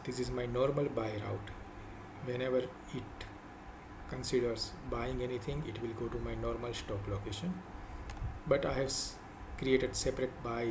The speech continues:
reserve route which triggers and goes to this particular reserve stock location only. And I have created separate operation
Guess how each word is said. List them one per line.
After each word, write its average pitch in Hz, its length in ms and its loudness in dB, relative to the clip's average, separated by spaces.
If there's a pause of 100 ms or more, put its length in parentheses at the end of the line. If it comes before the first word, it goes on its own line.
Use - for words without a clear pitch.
reserve 120 340 6 (200)
route 101 400 -2 (640)
which 120 320 2
triggers 117 500 2 (100)
and 113 220 -4
goes 120 220 0
to 170 320 2
this 156 180 8
particular 123 560 4 (100)
reserve 120 320 4
stock 104 360 -2
location 104 380 -2 (180)
only. 185 160 -6 (640)
And 147 160 0
I 135 80 2
have 131 140 4
created 127 280 4
separate 113 360 0
operation 107 340 -2